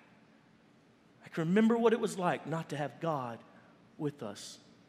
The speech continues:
Jesus came to this earth to be with us. He died, he resurrected, and then he poured out his Holy Spirit to abide in us. God forever with us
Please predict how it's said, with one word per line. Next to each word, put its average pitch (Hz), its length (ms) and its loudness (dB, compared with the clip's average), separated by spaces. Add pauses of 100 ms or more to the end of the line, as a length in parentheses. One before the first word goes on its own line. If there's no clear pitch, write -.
(380)
Jesus 139 380 -6
came 180 240 0
to 170 120 -6
this 139 260 -8
earth 156 220 0
to 143 100 -8
be 135 120 -6
with 135 240 -6
us. - 300 -14 (560)
He 147 120 -4
died, 151 400 2
he 135 100 0
resurrected, 156 800 0 (420)
and 117 140 -8
then 147 80 -2
he 151 80 0
poured 196 320 0
out 175 140 4
his 151 120 -4
Holy 156 280 -4
Spirit - 480 0
to 135 80 -6
abide 131 520 -2 (440)
in 165 220 0 (100)
us. - 480 -10 (680)
God 143 520 2
forever 127 840 -6 (360)
with 151 400 -2
us 117 420 -8